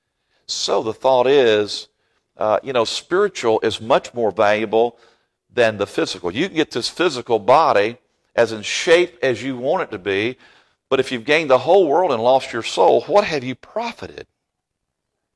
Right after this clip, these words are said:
What have you profited if you showed every man at the gymnasium every ripple of your body, women, and your soul is as dirty as it's always been? It's corrupt.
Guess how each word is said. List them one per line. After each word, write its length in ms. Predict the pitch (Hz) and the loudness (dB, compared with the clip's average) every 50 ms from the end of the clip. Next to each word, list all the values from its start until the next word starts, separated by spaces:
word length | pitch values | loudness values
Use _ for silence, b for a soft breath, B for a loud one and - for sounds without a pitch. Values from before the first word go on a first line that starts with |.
| _ _ _ B B B B B | _ _ _ B B B B B
What 140 | - 202 226 | 6 6 6
have 120 | 214 - | 6 4
you 80 | 160 156 | 0 -6
profited 640 | - - - 196 220 233 214 - - 139 147 147 - | -8 -2 2 4 4 4 4 4 4 2 2 2 2
if 120 | 127 131 - | 0 -2 -2
you 140 | 185 220 | -4 -6
showed 340 | 190 - - - 160 - - - | -4 2 6 6 6 6 6 6
every 320 | 165 190 214 - 190 175 156 | 6 6 6 6 2 2 0
man 400 | 147 147 160 190 208 170 147 143 | 0 0 0 2 4 4 4 4
at 120 | 139 135 | 4 2
the 80 | 139 127 | 2 -2
gymnasium 960 | 113 123 165 170 156 151 165 180 190 185 151 113 107 113 113 120 131 143 B B B B - | -2 0 0 0 2 2 4 4 4 4 2 -2 -2 -2 0 0 0 -2 B B B B 6
every 300 | 147 175 196 185 175 147 | 6 6 6 6 4 2
ripple 500 | 139 135 147 190 196 - - 139 131 131 | 2 4 6 4 6 6 4 6 6 6
of 100 | 120 117 | 4 4
your 140 | 127 135 131 | 2 -2 0
body, 540 | 113 110 147 175 202 208 165 123 113 113 - _ - | 4 6 6 8 8 6 4 4 0 -2 -8 _ -10
women, 480 | 98 110 127 127 123 143 170 190 180 - _ _ _ _ _ _ _ _ _ _ _ _ _ _ _ _ _ _ _ _ _ _ _ _ _ _ _ _ _ _ _ _ _ _ _ _ | -2 0 2 2 2 0 -2 -4 -6 -16 _ _ _ _ _ _ _ _ _ _ _ _ _ _ _ _ _ _ _ _ _ _ _ _ _ _ _ _ _ _ _ _ _ _ _ _
and 140 | - 131 135 | -4 -2 2
your 140 | 165 185 180 | 4 4 4
soul 480 | - - - 226 233 240 220 190 180 156 | 4 4 6 8 8 10 10 10 8 6
is 100 | 135 123 | 6 4
as 180 | 135 120 117 | 2 0 -2
dirty 400 | 110 107 147 170 202 214 214 214 | 2 4 6 8 8 6 6 4
as 140 | 196 180 143 | 4 4 2
it's 160 | 147 139 - | 0 0 2
always 480 | 175 180 196 196 160 127 107 95 82 78 | 2 2 4 4 2 2 2 0 -2 -6
been? 260 | 78 85 90 80 78 | -10 -12 -10 -10 -10
It's 120 | 76 - | -10 -12
corrupt. 640 | - - - 131 123 143 170 - - - - - - | -8 -6 -4 -2 0 2 2 2 2 0 -6 -18 -20